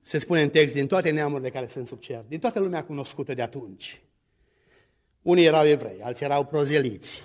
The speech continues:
așa cum am spus. Unii nici nu mai știau evreiește sau aramaic. Erau așa cam cum eram noi la început, când am venit în America. Dar noi am știut repede, noi a treia zi am știut engleză și am uitat românește,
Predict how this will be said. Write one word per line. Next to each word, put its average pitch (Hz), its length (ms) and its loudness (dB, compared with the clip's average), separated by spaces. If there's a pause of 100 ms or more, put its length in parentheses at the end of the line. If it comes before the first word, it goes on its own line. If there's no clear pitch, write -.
așa 120 200 -10
cum 127 100 -6
am 131 100 -2
spus. 113 480 -10
Unii 170 500 0 (960)
nici 160 180 -6
nu 185 80 0
mai 180 160 2
știau 180 420 4
evreiește 151 460 6
sau 131 180 0
aramaic. 131 520 2 (1800)
Erau 143 180 -4
așa 143 220 -2
cam 127 360 -6 (680)
cum 147 100 -8
eram 143 200 -2
noi 139 120 -2
la 135 60 -4
început, 127 300 -8
când 127 80 -12
am 117 60 -12
venit 120 200 -16
în 123 80 -16
America. 110 280 -16 (480)
Dar - 140 -20
noi 123 140 -16
am 123 100 -14
știut 143 220 -10
repede, 113 420 -8 (300)
noi 113 100 -18
a 113 40 -18
treia 131 240 -8
zi 127 140 -8
am 135 100 -6
știut 131 220 -14
engleză 135 400 -6
și 127 80 -8
am 131 100 -10
uitat 127 200 -10
românește, 123 440 -16